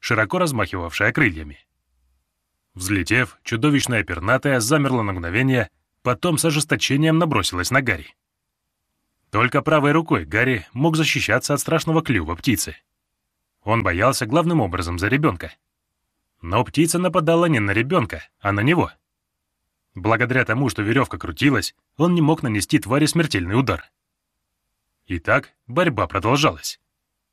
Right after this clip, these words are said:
Гарри стал кричать изо всех сил в надежде, что его услышат сверху.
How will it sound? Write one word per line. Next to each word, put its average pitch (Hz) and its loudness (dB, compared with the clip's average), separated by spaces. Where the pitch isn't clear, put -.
Гарри 113 2
стал 151 0
кричать 160 0
изо 104 0
всех 117 0
сил 127 2
в - -8
надежде, 139 0
что 160 0
его 147 4
услышат 104 0
сверху. - -2